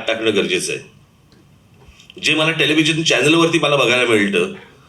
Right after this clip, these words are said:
ती गोष्ट मी तिकीट काढून मी बाहेर बघायला जाणार नाही. याच्या व्यतिरिक्त जर मला तिथे काही मिळणार असेल, आज हिंदी चित्रपटसृष्टी, आपल्याला असं वाटतं की हिंदी चिप-, चित्रपटसृष्टी, तिकडेही धनाधन चित्रपट अडल्ट आहेत,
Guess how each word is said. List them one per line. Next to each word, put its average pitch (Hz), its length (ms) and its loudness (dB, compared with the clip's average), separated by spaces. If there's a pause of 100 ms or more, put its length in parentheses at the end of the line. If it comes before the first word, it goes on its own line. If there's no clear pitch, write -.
(320)
ती 156 80 2
गोष्ट 151 300 4
मी 165 140 4
तिकीट 160 360 -2
काढून 151 240 2
मी 151 80 2
बाहेर 131 220 0
बघायला 117 260 2
जाणार 92 280 0
नाही. 76 220 -8 (880)
याच्या 117 260 0
व्यतिरिक्त 170 460 0
जर 175 160 2
मला 165 220 0 (100)
तिथे 151 180 -2
काही 147 160 2
मिळणार 135 300 2
असेल, - 540 -2 (680)
आज 143 240 -6
हिंदी 139 280 -4
चित्रपटसृष्टी, 160 920 -2 (160)
आपल्याला 123 260 -2
असं 127 100 0
वाटतं 127 220 -2
की 131 80 0
हिंदी 120 220 -4
चिप-, 131 260 -4
चित्रपटसृष्टी, 110 880 -2 (160)
तिकडेही 151 300 0
धनाधन 165 380 0
चित्रपट 156 380 0
अडल्ट 127 320 0
आहेत, 82 120 -4